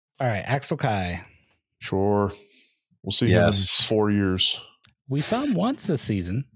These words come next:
Speaker 2: Yeah.
Speaker 3: We did.
Speaker 1: And I thought he looked fun.
Speaker 2: <laughs>
Speaker 1: I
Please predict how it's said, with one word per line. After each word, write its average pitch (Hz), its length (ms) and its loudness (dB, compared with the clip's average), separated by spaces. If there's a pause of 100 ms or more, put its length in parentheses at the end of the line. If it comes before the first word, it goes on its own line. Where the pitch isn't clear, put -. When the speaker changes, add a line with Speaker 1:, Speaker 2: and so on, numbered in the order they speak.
(180)
Speaker 2:
Yeah. 90 560 0
Speaker 3:
We 92 120 2
did. 104 360 0 (420)
Speaker 1:
And 123 220 -2
I 127 400 -2 (380)
thought 143 300 -4
he 160 100 -2
looked 151 180 -2
fun. 190 520 -2 (600)
Speaker 2:
<laughs> - 280 -14
Speaker 1:
I - 60 -4